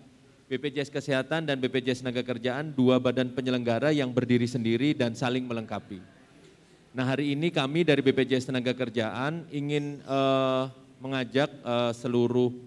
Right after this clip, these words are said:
pengurus masjid se-Kota Tangerang yang hadir pada hari ini maupun yang secara virtual, mungkin bis-, eh,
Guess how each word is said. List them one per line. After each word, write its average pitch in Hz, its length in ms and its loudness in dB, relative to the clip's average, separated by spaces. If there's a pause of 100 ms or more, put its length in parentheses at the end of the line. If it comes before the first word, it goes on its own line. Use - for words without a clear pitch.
pengurus 135 640 2 (720)
masjid 139 500 -2 (240)
se-Kota 120 640 0
Tangerang 123 400 -6
yang 117 400 -6
hadir 120 320 0
pada 117 160 -2
hari 110 240 -2
ini 127 80 -2
maupun 120 320 -2
yang 113 160 -4
secara 110 320 -6
virtual, 117 560 -2 (640)
mungkin 135 320 -8
bis-, 127 160 -8
eh, 131 320 -2